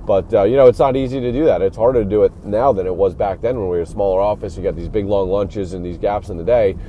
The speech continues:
You know, now we're booked all day. People want those slots, but we shut it down for an hour and a half to do those staff meetings. It's something, not something I wanna do. You're turning down business during that time, and I don't necessarily wanna sit there for an hour and a half and do,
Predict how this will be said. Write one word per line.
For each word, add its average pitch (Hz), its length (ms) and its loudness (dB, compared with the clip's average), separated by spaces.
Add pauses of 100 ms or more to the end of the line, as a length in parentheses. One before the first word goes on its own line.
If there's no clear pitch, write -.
(180)
You - 20 -10
know, 104 180 -2
now 120 80 2
we're 110 100 4
booked 107 300 0
all 107 120 4
day. 107 220 4
People 110 260 -6
want 110 140 -2
those 101 180 -2
slots, 98 320 -2
but 92 100 -10
we 98 140 -6
shut 107 280 -2
it 87 80 -10
down 107 200 -4
for 90 100 -12
an 87 60 -8
hour 92 120 -6
and 95 100 -6
a - 20 -8
half 98 140 -10
to 82 60 -12
do 90 100 -8
those 87 160 -4
staff 107 240 -4
meetings. 85 180 -8
It's - 60 -10
something, 98 380 -4
not 120 160 -4
something 113 180 0
I 104 40 0
wanna 104 260 0
do. 98 140 -2
You're 123 140 -4
turning 107 240 -6
down 98 200 -4
business 107 200 -4
during 104 220 -4
that 104 80 -6
time, 117 240 -2
and 110 100 0
I 101 60 -2
don't 107 140 -2
necessarily 104 320 -6
wanna 98 140 -6
sit 87 200 -12
there 98 140 -2
for 87 100 -10
an 82 60 -8
hour 80 80 -6
and 87 100 -8
a - 20 -10
half 92 200 -10
and 85 80 -10
do, 87 220 -6